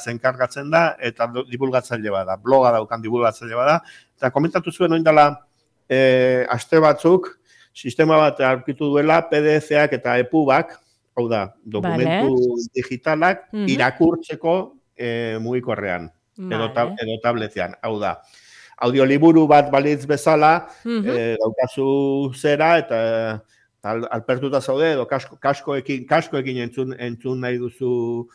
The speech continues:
Speaker 1: eh, liburua, baina
Speaker 2: Vale.
Speaker 1: hori nola egin euskarazko ahots batekin, eta hor ibili da, eh, eh, ze sistema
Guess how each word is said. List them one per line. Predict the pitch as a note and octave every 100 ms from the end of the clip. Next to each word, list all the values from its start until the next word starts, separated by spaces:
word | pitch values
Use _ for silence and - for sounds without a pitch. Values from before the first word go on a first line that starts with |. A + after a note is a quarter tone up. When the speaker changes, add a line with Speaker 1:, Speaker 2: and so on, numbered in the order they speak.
| _ _ -
Speaker 1:
eh, | A#2 A#2
liburua, | A#2+ C3 D#3 D3+ E3 E3+ E3+
baina | G#3 F#3+ F3 D#3
Speaker 2:
Vale. |
Speaker 1:
hori | D#3 A#3+ C#4+
nola | D3+ D3 C#3+
egin | C#3+ C#3 B2+
euskarazko | B2 C3+ B2+ A#2 - B2
ahots | A#2+ B2+ B2+
batekin, | C#3 E3+ E3 D#3+
eta | C#3 C3
hor | C3
ibili | C3+ C3 C3
da, | B2 A#2 G2+ _ _ -
eh, | A2 A2 G#2 _ _ _ -
eh, | A#2+ A2+ A2+
ze | C3
sistema | A#2+ A#2+ - C3+ B2+ B2 A#2+